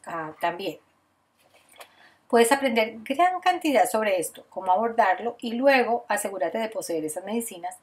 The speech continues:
para que no quedes en la oscuridad la próxima vez. Y, eh, luego puedes usarlas, ah,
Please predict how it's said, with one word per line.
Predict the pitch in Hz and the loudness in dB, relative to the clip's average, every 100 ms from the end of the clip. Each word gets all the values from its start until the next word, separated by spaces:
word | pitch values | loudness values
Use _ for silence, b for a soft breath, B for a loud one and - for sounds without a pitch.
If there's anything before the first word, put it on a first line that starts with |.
| _ _ _ _ - | _ _ _ _ 2
para | 240 233 | 4 4
que | 190 | -4
no | - | -8
quedes | - 202 190 | -4 -4 -4
en | 208 | -4
la | |
oscuridad | 180 - 185 175 160 - - | -4 -6 -12 -10 -6 -6 -8
la | - - | -12 -10
próxima | - - - 170 180 - _ | -12 -12 -12 -6 -6 -6 _
vez. | 170 160 156 - - - - _ _ B B B B B B B - | -10 -8 -8 -6 -4 -4 -8 _ _ B B B B B B B -4
Y, | 320 330 320 339 _ _ _ _ _ - | 2 2 2 -2 _ _ _ _ _ 2
eh, | 214 208 | 2 2
luego | 202 196 190 226 | 2 2 4 2
puedes | 226 190 185 | 2 2 0
usarlas, | 240 - 190 165 175 180 196 - - | -4 2 4 4 2 0 0 -6 -6
ah, | 190 180 175 | -2 0 -2